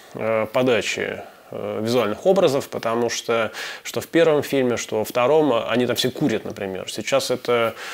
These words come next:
уже невозможно представить, чтобы человек закурил в космическом корабле или, э, на космической станции. То есть щас идёт некий возврат к этому, но это уже выглядит как некое, знаете,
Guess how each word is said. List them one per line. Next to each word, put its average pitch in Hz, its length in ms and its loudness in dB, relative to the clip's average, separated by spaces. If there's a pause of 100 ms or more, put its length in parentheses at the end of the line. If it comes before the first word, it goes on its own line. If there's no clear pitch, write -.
(220)
уже 113 840 0
невозможно 113 560 0
представить, 123 320 0
чтобы - 160 -8
человек 117 260 0
закурил 123 420 2
в - 100 -4
космическом - 580 -2
корабле 117 440 2
или, 107 220 2 (360)
э, 120 160 -6
на 110 120 -2
космической - 400 -2
станции. 113 560 0
То - 160 -2
есть 107 140 0 (400)
щас 143 240 4 (180)
идёт 156 380 4
некий 147 300 6
возврат 139 380 4
к - 60 0
этому, 131 380 4
но 127 160 4
это 127 140 2
уже 123 120 4
выглядит 123 300 4
как - 180 0
некое, 123 300 2
знаете, 123 560 2